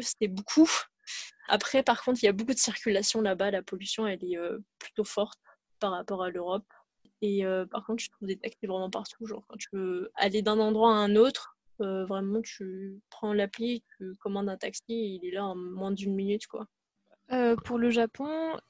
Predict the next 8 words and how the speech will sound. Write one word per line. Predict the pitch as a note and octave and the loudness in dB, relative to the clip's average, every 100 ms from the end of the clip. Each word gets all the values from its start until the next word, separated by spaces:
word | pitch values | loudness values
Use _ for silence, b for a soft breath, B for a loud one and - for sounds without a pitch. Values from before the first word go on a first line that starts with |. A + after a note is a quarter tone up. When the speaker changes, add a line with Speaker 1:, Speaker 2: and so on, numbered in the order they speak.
| - | -10
Speaker 2:
c'est | - - | -8 0
un | A#3 | 2
pays | A3+ B3+ C#4 | 4 2 2
qui | A#3+ | -2
peut | - | 4
être | A3+ A3 | 6 6
extrêmement | A3+ - B3 B3 A#3+ | 0 0 2 4 4
accueillant, | A3+ - A3+ A3 A3+ C4 | 2 2 0 2 -2 -4